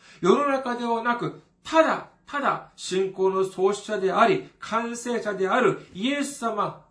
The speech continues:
に対してのみ、ロックオンをし、目標設定をして、昼も夜も寒い時も暑い時も、ただただ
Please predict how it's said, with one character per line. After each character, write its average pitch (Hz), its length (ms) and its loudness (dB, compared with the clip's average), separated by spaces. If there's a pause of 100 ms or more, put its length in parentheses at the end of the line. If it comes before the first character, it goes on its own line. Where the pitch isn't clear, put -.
(160)
に 175 260 -10
対 285 260 -4
し - 100 -10
て 190 240 -8
の 311 140 2
み、 - 320 0 (180)
ロ 160 320 2
ッ - 40 -20
ク 190 100 8
オ 190 40 10
ン 175 100 0
を 165 80 2
し、 - 420 -2 (140)
目 175 280 0
標 233 320 -2
設 226 200 -6
定 170 420 -4
を 151 160 -4
し - 100 -10
て、 - 380 -2 (480)
昼 185 320 2
も 196 320 -2
夜 240 240 4
も 196 320 -8
寒 208 480 -6
い 254 60 -8
時 208 260 -6
も 190 220 -2
暑 170 260 -6
い 254 80 -4
時 233 220 -6
も、 170 240 -4 (100)
た 302 160 -2
だ 269 160 2
た 277 160 -2
だ 247 320 2